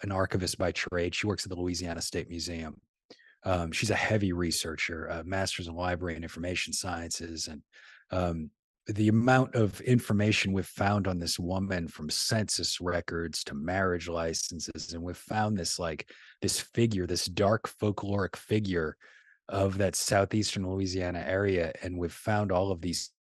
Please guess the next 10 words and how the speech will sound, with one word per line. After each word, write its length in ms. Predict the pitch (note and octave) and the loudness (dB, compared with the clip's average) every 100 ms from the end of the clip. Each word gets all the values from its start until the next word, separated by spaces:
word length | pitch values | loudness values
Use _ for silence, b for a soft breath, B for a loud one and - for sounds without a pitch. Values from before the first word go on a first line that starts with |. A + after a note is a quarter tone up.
| _ _ _ _ - | _ _ _ _ -10
these 120 | - | -10
pieces 440 | - G#2 - G2 | -4 -2 0 -2
about 320 | F2 D2 E2+ - | -2 0 0 0
her 140 | - | -4
real 260 | D#2 F#2 D2 | -2 0 0
life 460 | D#2+ F2 - - - | 2 0 -2 -14 -12
over 160 | D#2+ D#2 | -8 -6
the 80 | |
years. 320 | D#2 D2 C#2+ - | -6 -4 -6 -8
And 240 | F#2 D#2+ | -6 -8